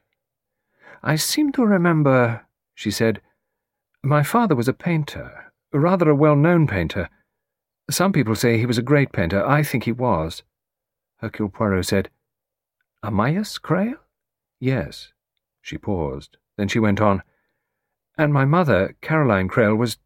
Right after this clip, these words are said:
tried for murdering him." "Aha," said Hercule Poirot.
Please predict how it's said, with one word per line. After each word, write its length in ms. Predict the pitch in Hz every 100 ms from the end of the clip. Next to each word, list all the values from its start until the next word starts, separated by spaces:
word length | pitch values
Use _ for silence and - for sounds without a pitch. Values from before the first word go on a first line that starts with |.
| _
tried 540 | - 156 107 85 104
for 160 | - 113
murdering 480 | 117 120 90 80
him." 260 | 82 92 82 _ _ _ _ _ _ _ _ _ _
"Aha," 1120 | 147 147 135 - 196 202 196 101 - - - _ _ _ _ _
said 240 | - 73
Hercule 380 | - 85 - 78
Poirot. 400 | - 85 78 71